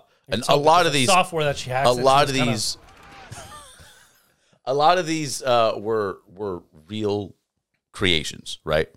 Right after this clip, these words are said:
Speaker 2: Mm.
Speaker 1: But obviously there's some C G I. When Spielberg first saw it, he almost, he almost fucking scrapped production. He was so fucking pissed. He hated it 'cause it looked hella cartoony. He's like, "Keep working."
Speaker 2: This
Speaker 1: They
Speaker 2: movie would not have worked if it wasn't for practical effects. It would've looked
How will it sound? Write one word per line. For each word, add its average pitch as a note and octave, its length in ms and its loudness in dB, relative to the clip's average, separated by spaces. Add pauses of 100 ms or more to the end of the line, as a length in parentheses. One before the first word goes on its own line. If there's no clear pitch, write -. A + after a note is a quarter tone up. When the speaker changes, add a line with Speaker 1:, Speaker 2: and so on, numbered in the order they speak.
(220)
Speaker 2:
Mm. B2+ 140 -12
Speaker 1:
But C#3 340 0 (500)
obviously A2 320 -2
there's F#2 120 -12
some E2 100 -14
C G2+ 120 -8
G F2+ 140 -2
I. A2 220 2 (840)
When F#2 260 -6
Spielberg A2 280 -8
first F#2 200 -8
saw G2 220 2
it, - 80 -10 (200)
he G2+ 120 -10
almost, F2+ 280 -12
he F#2+ 140 -20 (220)
almost G#2 320 -14
fucking D#2+ 220 -14
scrapped E2+ 320 -6
production. D2+ 320 -6
He - 20 -12
was A#1+ 100 -16
so - 240 -6
fucking C#2+ 280 -12
pissed. - 360 -12 (220)
He F#2+ 140 -12
hated D#2+ 320 -2
it - 100 -12
'cause F#2+ 140 -4
it - 40 -10
looked F#2+ 140 -4
hella F2+ 220 -2
cartoony. F#2 400 -4
He's D2+ 120 -4
like, D#2 160 -4 (200)
"Keep - 240 -6
working." - 320 -4 (100)
Speaker 2:
This F#3 160 -12
Speaker 1:
They C#3+ 240 4
Speaker 2:
movie F#3 140 -2
would E3+ 140 -6
not E3+ 200 0
have D#3+ 140 -2
worked D#3 280 -2
if B2+ 120 -8
it - 20 -14
wasn't C3 320 -8
for A#2+ 100 -14
practical B2 520 -8
effects. G2+ 440 -14
It C#3 40 -10
would've C#3+ 180 -8
looked C3 180 -12